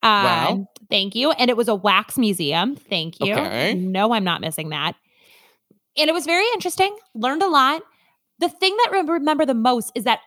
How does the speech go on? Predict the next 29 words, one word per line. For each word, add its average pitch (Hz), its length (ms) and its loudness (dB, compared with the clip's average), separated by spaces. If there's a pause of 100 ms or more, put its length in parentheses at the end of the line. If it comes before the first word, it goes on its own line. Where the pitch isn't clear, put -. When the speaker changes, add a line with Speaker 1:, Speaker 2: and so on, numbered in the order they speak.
Speaker 2:
all 302 260 2
the 277 120 -2
Viking 233 460 -6
women 208 420 -2 (200)
wax 208 300 2
figures 196 480 -4
had 226 240 -12 (300)
huge 311 840 2
<laughs> - 20 -20
jugs. 226 840 -2 (220)
Speaker 1:
<laughs> 392 80 2 (2000)
Speaker 2:
And, 359 140 2
like, 381 160 4 (140)
that's 330 380 4
the 349 120 2
thing 294 240 2
I 262 120 6
walked 247 280 2
away 233 240 0
from 226 160 -4
the 214 80 0
museum 202 540 -2
with, 302 560 0
<laughs> - 40 -16
was 285 240 4
like, 240 180 2
Speaker 1:
No. 285 140 0 (200)
Speaker 2:
"Wow." 196 560 2
<laughs> 269 40 0